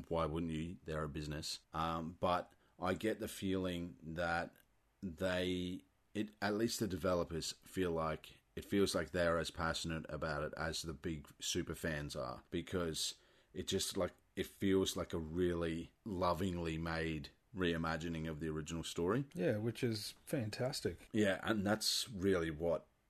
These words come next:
Speaker 1: we wanted to see from it, I think.
Speaker 2: Mm. Yeah.
Speaker 1: So, yeah, the more I play it, the more I want to play it, and I'm sort of closing in on the end already because I've been playing through it really quickly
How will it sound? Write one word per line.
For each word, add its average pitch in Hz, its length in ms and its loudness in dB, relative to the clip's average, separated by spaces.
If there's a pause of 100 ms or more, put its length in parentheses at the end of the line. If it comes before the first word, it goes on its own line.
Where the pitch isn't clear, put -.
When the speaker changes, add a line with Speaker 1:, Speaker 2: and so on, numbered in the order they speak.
(240)
Speaker 1:
we 92 120 0
wanted 82 360 -2
to 78 80 -8
see 80 240 -2
from 73 240 -6
it, - 80 -10 (100)
I 73 80 -4
think. - 320 -10 (400)
Speaker 2:
Mm. 147 280 2 (640)
Yeah. 110 260 -2 (160)
Speaker 1:
So, 82 320 4
yeah, 80 540 2
the 95 180 4
more 107 180 10
I 90 120 6
play 85 260 4
it, 82 140 0
the 87 40 -2
more 87 240 0
I 80 60 2
want 82 300 -2
to 110 80 2
play 110 300 4
it, 139 100 2 (180)
and 87 180 -2
I'm 85 260 -4 (180)
sort 95 240 6
of 85 80 0
closing 90 400 4
in 85 100 0
on 80 140 -2
the 78 120 0
end 82 220 0
already 80 540 0 (100)
because 78 300 -6
I've 76 140 -4
been 76 180 -4
playing 80 280 -4
through 78 220 -2
it 71 100 -4
really 76 300 -4
quickly 76 520 -4